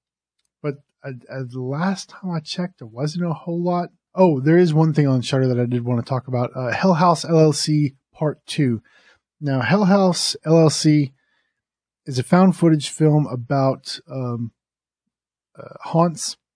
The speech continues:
It's kind of like The Houses October Built, but a little bit different. Actually, the, the ending is, is, there's a huge difference. If you haven't watched that and you like found footage films,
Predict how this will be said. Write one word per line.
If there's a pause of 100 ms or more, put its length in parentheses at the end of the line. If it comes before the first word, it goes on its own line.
(360)
It's
kind
of
like
The
Houses
October
Built,
but
a
little
bit
different. (480)
Actually, (200)
the,
the
ending
is,
is, (600)
there's
a
huge
difference. (1600)
If
you
haven't
watched
that (1000)
and
you
like (180)
found
footage
films,